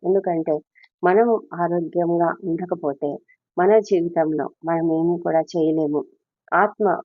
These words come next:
వర్ధిల్లాలి అంటే తప్పకుండా ఆరోగ్యం కూడా కలిగి ఉండాలి. మరి అపొస్తలుడైన పౌలు గారు ఏం చెప్తున్నారంటే, కొరింథీయులకు రాసిన పత్రిక ఆరవ అధ్యాయంలో,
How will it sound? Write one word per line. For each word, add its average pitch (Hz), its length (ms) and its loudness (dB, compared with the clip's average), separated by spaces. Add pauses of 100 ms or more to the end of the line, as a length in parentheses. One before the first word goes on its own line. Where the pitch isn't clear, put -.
వర్ధిల్లాలి 165 680 0
అంటే 147 260 -4
తప్పకుండా 170 800 -4 (400)
ఆరోగ్యం 160 500 -2
కూడా 151 220 -2
కలిగి 151 380 -4
ఉండాలి. 143 420 -2 (460)
మరి 180 300 0 (440)
అపొస్తలుడైన 175 520 0 (100)
పౌలు 185 240 2
గారు 170 200 2
ఏం 165 120 0
చెప్తున్నారంటే, 165 840 -4 (400)
కొరింథీయులకు 185 600 2
రాసిన 165 420 -2
పత్రిక 165 600 -8
ఆరవ 170 340 -2
అధ్యాయంలో, 160 720 -2